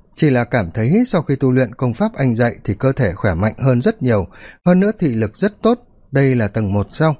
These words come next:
Hàn Vũ Tích nghe Lâm Vân nói là việc tu luyện này rất khó,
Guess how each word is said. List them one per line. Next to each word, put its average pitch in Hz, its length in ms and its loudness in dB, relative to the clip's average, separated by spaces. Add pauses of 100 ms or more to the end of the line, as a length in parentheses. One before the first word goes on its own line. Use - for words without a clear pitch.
(640)
Hàn 156 140 4
Vũ 190 120 0
Tích 240 260 -2
nghe 180 120 2
Lâm 175 220 0
Vân 170 220 0
nói 131 240 0
là 170 140 2
việc 98 240 -4
tu 123 140 2
luyện 117 260 -2
này 95 180 -2
rất 175 260 -2
khó, 208 340 2